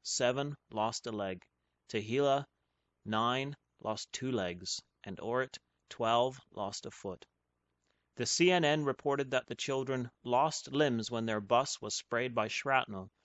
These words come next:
from a mortar shell det-, detonated by Palestinian militants. Today, due to international pressure,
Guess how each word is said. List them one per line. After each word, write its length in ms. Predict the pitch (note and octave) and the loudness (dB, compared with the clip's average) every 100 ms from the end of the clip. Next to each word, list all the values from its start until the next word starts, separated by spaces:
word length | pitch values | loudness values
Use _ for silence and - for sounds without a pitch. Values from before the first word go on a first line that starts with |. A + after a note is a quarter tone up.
| _ _ _ | _ _ _
from 260 | - B2 A2+ | 0 2 2
a 100 | A#2 | 0
mortar 420 | A#2+ D#3 D3 B2+ | 2 2 2 0
shell 300 | - A2+ G#2+ | 0 0 0
det-, 300 | A2 B2+ - - A#2 | 0 0 -2 -12 2
detonated 720 | D3 - A2+ G#2+ G#2+ A#2+ G#2 | 4 4 0 -2 -2 -4 0
by 200 | G#2 F#2+ | 2 2
Palestinian 920 | - A#2 A#2 A#2+ - B2+ B2+ B2+ C3 - _ _ _ | 0 2 2 0 -2 -2 0 -2 -4 -12 _ _ _
militants. 840 | G#2 G#2+ G2+ F#2+ F#2+ E2+ - - - _ _ _ _ _ _ _ _ _ | -4 -2 -2 -6 -8 -10 -8 -8 -10 _ _ _ _ _ _ _ _ _
Today, 380 | - C3 D#3 F3 | -2 4 6 6
due 280 | C#3+ C#3 D#3+ | 4 4 2
to 180 | E3 C3 | 2 -4
international 760 | C#3+ D#3 E3+ D3 C#3+ - C#3+ | -2 -2 -2 -2 -2 -4 -6
pressure, 480 | B2 D3 B2+ - G2 | -2 0 0 0 -8